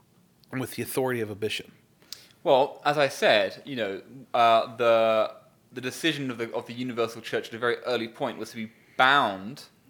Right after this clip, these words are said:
Speaker 2: by the New Testament and Old Testament scriptures, such that from that point forward,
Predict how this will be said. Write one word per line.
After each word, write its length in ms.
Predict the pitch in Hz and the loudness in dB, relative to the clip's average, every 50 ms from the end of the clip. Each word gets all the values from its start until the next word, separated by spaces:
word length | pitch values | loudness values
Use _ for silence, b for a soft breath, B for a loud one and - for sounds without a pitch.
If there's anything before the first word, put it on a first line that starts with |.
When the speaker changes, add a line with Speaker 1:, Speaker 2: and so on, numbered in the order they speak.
| _ _ _ _ _ _ _ _ _ _ _ _ _ _ - - _ _ | _ _ _ _ _ _ _ _ _ _ _ _ _ _ -20 -20 _ _
Speaker 2:
by 240 | 131 131 139 131 | 6 8 8 6
the 100 | 117 120 | 4 2
New 120 | 123 123 113 | -4 -6 -6
Testament 500 | - 123 117 113 - - 107 107 104 - | -4 -4 -6 -6 -6 -10 -10 -10 -8 -6
and 80 | 104 | -6
Old 140 | 104 107 - | -6 -6 -6
Testament 340 | - 104 - - 104 85 - | -8 -12 -12 -12 -14 -14 -14
scriptures, 680 | - - 104 92 - - - - - - - - - _ _ _ _ _ _ _ _ _ _ b b b b b b b b b b b | -12 -12 -12 -12 -10 -14 -16 -16 -16 -20 -20 -20 -20 _ _ _ _ _ _ _ _ _ _ b b b b b b b b b b b
such 440 | _ - - - 160 - - - - | _ -12 4 6 6 6 6 4 0
that 340 | - 113 101 98 - - - | 0 0 0 0 -2 -4 -12
from 360 | - - - - 151 151 147 | -20 -8 0 2 2 2 4
that 200 | 139 127 - - | 2 0 0 -2
point 220 | - 135 120 107 - | -6 -8 -8 -8 -10
forward, 560 | - - 254 294 156 95 73 58 - - | -10 -6 -6 -4 -4 -4 -6 -8 -10 -12